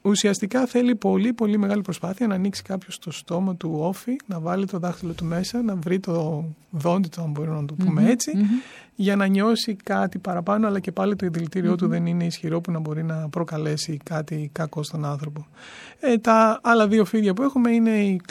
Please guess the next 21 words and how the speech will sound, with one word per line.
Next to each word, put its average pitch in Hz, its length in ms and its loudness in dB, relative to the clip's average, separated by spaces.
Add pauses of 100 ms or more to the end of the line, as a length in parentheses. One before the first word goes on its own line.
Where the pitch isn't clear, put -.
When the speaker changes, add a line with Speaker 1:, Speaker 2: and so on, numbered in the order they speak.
(140)
Speaker 1:
η 180 100 2
μια 185 300 4
δεντρογαλιά, 170 680 2
όπως 156 180 -4
τη - 120 -8
λένε, 214 260 2
Speaker 2:
Μμμ. 196 180 2
Speaker 1:
και 180 80 2
αυτό 196 200 -2
ένα 165 260 0
άκακο 170 280 -4
φίδι 302 340 -4
και 262 120 -6
ένα 233 440 2
νερόφιδο 170 580 0
που 156 100 -8
υπάρχει, 175 600 -6 (280)
ε, 170 360 -8 (100)
του 180 100 -4
γένους, 165 600 -2
ε, 160 220 -4